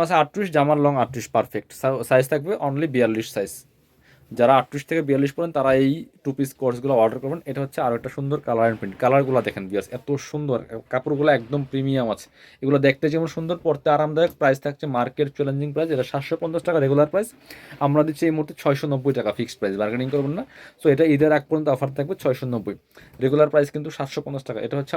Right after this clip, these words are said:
আরও একটা কালার, দেখেন কালারগুলো দেখেন। So মিস করবেন না, যার যেটা পছন্দ হবে নিয়ে নেবেন ভিউয়ার্স। ভিডিওটা শেয়ার দিয়ে রাখবেন, আর যারা নতুন দেখছেন অবশ্যই আমাদের চ্যানেলটা সাবস্ক্রাইব করতে ভুলবেন না। প্রাইস থাকছে only, only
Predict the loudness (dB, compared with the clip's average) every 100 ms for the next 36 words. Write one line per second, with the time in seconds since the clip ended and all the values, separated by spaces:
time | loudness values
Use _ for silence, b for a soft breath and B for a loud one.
0 | 2 2 0 -2 -4 -4 -4 -8 -2 2
1 | 4 4 2 2 -2 -4 b b b -4
2 | 0 0 0 0 0 0 4 6 6 4
3 | -2 -6 -8 -6 -4 -2 -2 -4 -6 -4
4 | -4 -4 -4 2 2 2 4 2 4 2
5 | 2 0 -8 b b b 2 2 4 2
6 | 2 -2 -2 -2 -2 -2 0 -2 -2 0
7 | 0 -2 -2 -2 0 -2 -2 -2 -2 -4
8 | -4 -2 -2 -2 0 0 0 -2 -6 -4
9 | -4 0 0 0 -2